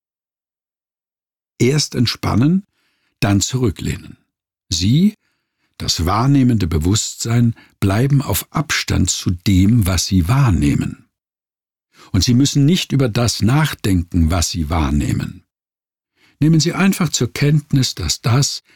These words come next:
was Sie da drinnen sehen, Gedanken und Emotionen, in einem gewissen Abstand zu Ihnen stattfindet. Lehnen Sie sich entspannt zurück, entfernen Sie sich von dem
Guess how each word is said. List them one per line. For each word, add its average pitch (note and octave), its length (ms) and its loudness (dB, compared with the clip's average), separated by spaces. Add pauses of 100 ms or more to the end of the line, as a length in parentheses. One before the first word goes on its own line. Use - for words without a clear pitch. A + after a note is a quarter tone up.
(160)
was - 240 -2
Sie C#3 120 2
da A2 140 0
drinnen F#2+ 400 2
sehen, G2 460 2 (540)
Gedanken B2+ 500 0
und F#2+ 140 2
Emotionen, G#2 800 0 (720)
in - 140 2
einem B2 200 4
gewissen B2 400 0
Abstand C3+ 540 0
zu G#3+ 420 -2
Ihnen F#2+ 340 4
stattfindet. - 1000 -8 (680)
Lehnen E3 500 4
Sie D3 160 0
sich C#3+ 340 -2
entspannt - 580 -2
zurück, - 560 -10 (280)
entfernen D3 720 2
Sie C3 180 0
sich A#2+ 300 -2
von F#2+ 240 0
dem F2 260 2